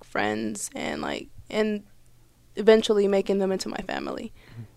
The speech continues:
Speaker 1: And cross country, it can be very much a family sport. You kinda just adapt to that.
Speaker 2: Yeah.
Speaker 1: So, yeah, like I said, it's just, it's something beautiful where you just kinda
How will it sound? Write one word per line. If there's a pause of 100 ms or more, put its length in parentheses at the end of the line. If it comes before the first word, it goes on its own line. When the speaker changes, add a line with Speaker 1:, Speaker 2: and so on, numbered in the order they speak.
(120)
Speaker 1:
And
cross
country,
it
can
be
very
much
a
family
sport.
You
kinda
just
adapt
to
that. (260)
Speaker 2:
Yeah.
Speaker 1:
So, (1600)
yeah,
like
I
said,
it's
just, (120)
it's
something
beautiful
where (480)
you
just
kinda